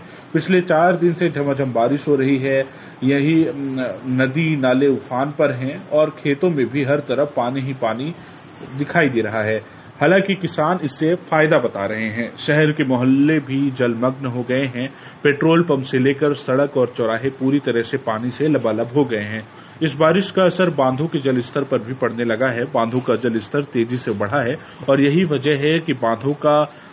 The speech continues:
पानी नदियों में छोड़ा गया है, जिससे रीवा के बीहर नदी का पानी उफान में है। झमाझम बारिश ने शहर के विकास की भी पोल खोल दी है।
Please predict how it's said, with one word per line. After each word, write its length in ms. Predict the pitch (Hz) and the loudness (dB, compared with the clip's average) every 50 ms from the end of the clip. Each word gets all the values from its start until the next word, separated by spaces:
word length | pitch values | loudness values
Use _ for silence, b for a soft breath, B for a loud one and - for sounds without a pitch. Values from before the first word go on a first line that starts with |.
| B B - - - - - | B B -20 -20 -18 -6 0
पानी 360 | 151 143 156 165 165 170 175 180 | 4 4 4 6 4 4 4 4
नदियों 380 | 170 156 135 131 143 156 156 | 4 2 2 2 2 2 2
में 180 | 151 143 131 131 | 4 4 2 0
छोड़ा 340 | 135 - - 175 156 143 120 | 0 2 2 4 4 4 4
गया 240 | 101 110 107 107 | 4 2 0 0
है, 300 | 101 113 113 107 85 104 | 0 0 -2 -2 -2 -4
जिससे 320 | 120 147 143 - - 170 143 | -6 -6 -4 -2 2 2 2
रीवा 320 | 123 127 127 143 156 175 | 2 2 0 2 4 2
के 160 | 170 - 160 | 4 2 0
बीहर 420 | 135 120 123 131 135 139 165 170 151 | 0 0 2 2 2 4 4 4 4
नदी 240 | 139 123 117 127 120 | 2 0 0 0 -2
का 120 | - 123 | -2 -2
पानी 360 | - - 123 123 120 120 135 | 0 0 0 0 0 0 -2
उफान 380 | 156 151 131 - 160 135 120 107 | -2 -4 -4 0 0 2 2 2
में 140 | 104 104 98 | 0 -4 -4
है। 460 | 101 113 110 101 - - - - - - - | -6 -6 -8 -8 -10 -16 -20 -20 -20 -10 -4
झमाझम 420 | 131 147 160 180 190 175 190 180 165 | 0 2 4 4 4 4 4 4 4
बारिश 400 | 147 147 151 160 175 170 - - | 4 4 4 4 4 2 0 0
ने 160 | 175 180 180 | 2 2 2
शहर 360 | 170 - 156 135 143 156 151 | 2 0 0 0 2 2 0
के 100 | 147 - | 0 0
विकास 500 | 139 123 117 - - 123 131 143 143 - | -2 -2 -2 -2 0 2 2 2 2 -2
की 120 | - - 139 | -2 -2 -2
भी 140 | 127 143 147 | 0 -2 -4
पोल 320 | - - 131 135 135 135 | -2 2 4 4 4 4
खोल 280 | 135 - - 123 120 120 | 2 0 0 0 2 2
दी 180 | 139 147 123 120 | 2 2 2 2
है। 120 | 123 127 | 2 0